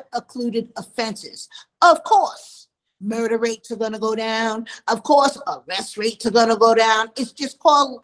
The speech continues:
manipulating the data.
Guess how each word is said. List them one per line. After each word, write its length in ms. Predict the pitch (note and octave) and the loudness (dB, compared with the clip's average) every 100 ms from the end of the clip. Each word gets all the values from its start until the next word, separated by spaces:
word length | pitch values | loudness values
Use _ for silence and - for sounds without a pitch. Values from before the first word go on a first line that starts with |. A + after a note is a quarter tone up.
| _ | _
manipulating 1040 | F#3+ A3 B3+ C#4 D#4+ D#4 C4 A3+ G#3+ A3+ A3+ _ _ | -2 2 4 4 0 -4 -2 0 0 -2 -12 _ _
the 320 | F3+ F#3+ A3+ | -8 -2 0
data. 420 | F#3+ A3 F3 A2+ | 2 0 -2 -8